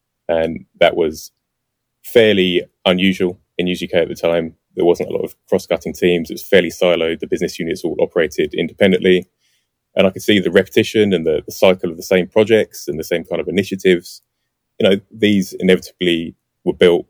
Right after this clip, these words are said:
with the same basic components, even if the kind of end solution was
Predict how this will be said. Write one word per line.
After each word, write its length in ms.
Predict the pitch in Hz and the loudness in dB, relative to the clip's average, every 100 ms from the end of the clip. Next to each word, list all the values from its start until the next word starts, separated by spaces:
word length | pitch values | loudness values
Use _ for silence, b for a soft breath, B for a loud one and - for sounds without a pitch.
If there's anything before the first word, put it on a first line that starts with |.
| _ | _
with 200 | 90 76 | -2 0
the 40 | |
same 220 | 87 92 85 | 0 0 2
basic 260 | 87 - | 0 -2
components, 640 | - 92 107 123 98 - | -6 2 2 2 -2 -10
even 220 | - 92 87 | -8 -4 -4
if 200 | - - | -6 -6
the 180 | 82 85 | -4 -2
kind 160 | 87 | -4
of 80 | 73 92 | -2 0
end 180 | 92 80 | 0 0
solution 540 | 87 87 92 82 76 | 0 0 0 -4 -6
was 400 | 78 76 - | -4 -6 -8